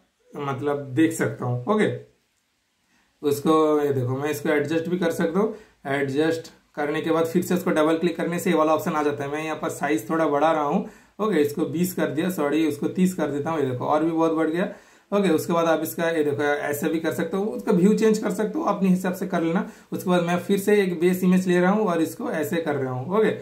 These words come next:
करने के बाद उसको मैं ऐसे सेट दूंगा, सेट देने के बाद size बड़ा करूंगा। ये देखो, हमारा complete हो गया है। और उसके बाद इसका dimension कैसे देना, यहाँ पर dimension का option है, सिर्फ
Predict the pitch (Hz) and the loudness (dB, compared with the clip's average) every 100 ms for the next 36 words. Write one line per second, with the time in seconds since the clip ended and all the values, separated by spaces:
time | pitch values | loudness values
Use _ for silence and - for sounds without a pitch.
0 | - - - 151 156 165 170 180 160 147 | -12 -20 -6 -4 -2 -2 0 2 0 -2
1 | - 170 165 160 160 151 147 143 143 123 | -2 0 2 0 -2 -2 -2 -2 -2 -2
2 | 143 185 160 156 170 196 190 151 143 147 | -2 -2 -2 -2 -2 0 0 0 0 -2
3 | 156 151 156 147 143 147 151 160 180 208 | -2 -2 0 0 0 0 0 2 0 2
4 | 147 135 135 143 165 151 139 160 151 156 | 0 0 -2 -2 -2 -4 -2 2 4 4
5 | 139 127 123 - - - 175 185 190 202 | 2 0 -4 -8 -20 -2 2 4 4 2
6 | 208 196 196 160 160 185 202 196 185 196 | 2 0 0 0 0 0 0 0 0 0
7 | 214 185 165 294 147 160 165 180 185 156 | 0 0 0 -2 -2 -4 -4 -4 0 0
8 | - 180 208 190 190 | 0 0 0 0 -2